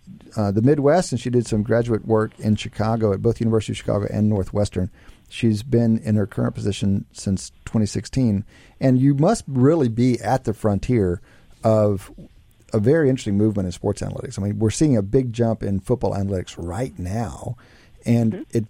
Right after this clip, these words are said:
Speaker 1: feels like the N F L has finally kind of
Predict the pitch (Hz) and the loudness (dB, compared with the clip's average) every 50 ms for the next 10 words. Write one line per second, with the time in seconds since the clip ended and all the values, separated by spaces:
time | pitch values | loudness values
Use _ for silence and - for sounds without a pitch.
0 | _ - 165 190 226 233 214 185 147 - 127 117 117 110 - - 104 95 - 117 | _ 0 0 2 2 2 2 0 0 0 0 0 0 0 -2 -4 -6 -4 -2 0
1 | 123 127 123 113 101 - - - 160 185 139 117 113 110 107 107 110 107 - - | 0 2 2 0 -2 -2 -2 -2 -2 0 0 2 2 2 2 2 0 0 -2 -4
2 | - 113 120 147 175 165 139 127 123 117 107 - 120 113 110 107 98 95 - | -4 -2 0 0 2 2 2 4 2 2 0 0 0 0 2 0 0 -2 -6